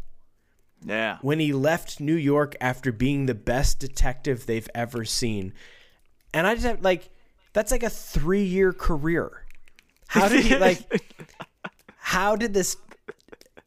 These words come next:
Speaker 2: how is he the world's most famous detective after
Speaker 1: Whoa.
Speaker 2: conquering New York's police force? How did he work
Speaker 1: Bro.
Speaker 2: himself to top detective by the age of twenty-four?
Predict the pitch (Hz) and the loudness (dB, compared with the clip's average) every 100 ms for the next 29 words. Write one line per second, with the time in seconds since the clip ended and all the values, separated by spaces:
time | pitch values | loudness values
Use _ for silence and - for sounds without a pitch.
0 | - - - 196 214 208 214 185 170 151 | -18 -8 -2 2 2 2 2 0 -4 -6
1 | 143 147 175 175 143 165 156 - 156 165 | -4 0 0 0 -2 -4 -4 -2 -2 0
2 | 165 - 139 156 135 147 135 143 - 151 | -2 -4 0 2 2 0 0 0 0 -2
3 | 127 170 269 185 - 208 - 214 196 175 | 0 2 6 6 4 0 -8 -4 -2 -2
4 | 165 165 143 147 147 - - - 175 147 | -2 0 2 2 0 -4 -4 0 0 0
5 | 156 - - 110 98 101 - - - 165 | 0 -2 0 0 0 -2 -6 -8 -4 0
6 | 196 202 147 175 185 - 165 151 - 131 | 0 0 2 4 4 2 0 -2 -2 -2
7 | - 139 143 - 131 147 143 - 117 - | 0 0 0 -4 -2 0 0 -2 -6 -2
8 | 113 117 - 120 131 131 110 - 127 110 | -2 -2 -4 0 0 -2 -8 -4 -4 -4
9 | - 117 - - | -6 -6 -6 -12